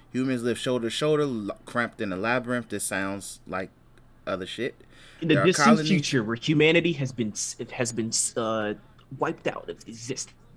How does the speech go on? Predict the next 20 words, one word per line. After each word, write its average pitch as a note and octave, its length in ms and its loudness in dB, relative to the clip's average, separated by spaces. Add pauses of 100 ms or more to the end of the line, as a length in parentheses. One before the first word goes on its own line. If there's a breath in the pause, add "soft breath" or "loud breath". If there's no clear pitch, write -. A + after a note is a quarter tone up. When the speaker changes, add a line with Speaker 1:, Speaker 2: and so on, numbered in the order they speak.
(200)
Speaker 1:
And, F#2+ 140 -12
like, F#2+ 200 -4
nigga, F2+ 420 -6
like, F#2 400 -6
they're A2 140 2
living B2 260 0
in A#2 80 -2
space G#2+ 520 -4 (100)
pretty G#2+ 220 -6
much G2 380 -6
like E2+ 300 -6 (260)
how F#2 160 -2
it E2+ 80 -6
was F2+ 240 -4
in D#2 100 -10
Gundam. D#2+ 320 -10 (400 loud breath)
Colonies F2+ 580 -6
and E2 100 -10
shit. - 280 -10 (380 loud breath)
So, F#2+ 480 -2